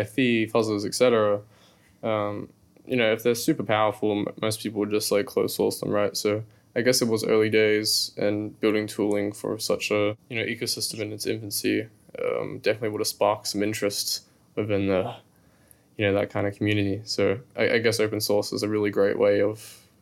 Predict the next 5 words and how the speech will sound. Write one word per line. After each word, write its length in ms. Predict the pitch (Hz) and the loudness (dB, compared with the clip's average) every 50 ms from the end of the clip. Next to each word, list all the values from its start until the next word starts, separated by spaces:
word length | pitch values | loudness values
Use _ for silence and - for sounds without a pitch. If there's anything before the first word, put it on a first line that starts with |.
| _ _ _ _ _ _ _ - | _ _ _ _ _ _ _ -2
getting 360 | - 120 120 113 113 110 107 - - - _ _ _ | 0 2 2 2 0 -2 -4 -10 -18 -20 _ _ _
people, 640 | - 120 117 117 - 117 110 110 110 110 110 110 110 113 | -2 -2 0 0 0 0 0 2 2 2 0 0 0 0
getting 180 | 117 143 147 135 | 2 2 4 4
recognition, 600 | 135 135 143 139 147 160 - - 95 95 101 - _ _ _ _ _ _ _ _ | 2 2 2 2 2 2 0 -2 -2 -4 -4 -6 _ _ _ _ _ _ _ _
right? 320 | - - 113 117 117 - | 0 2 2 2 2 0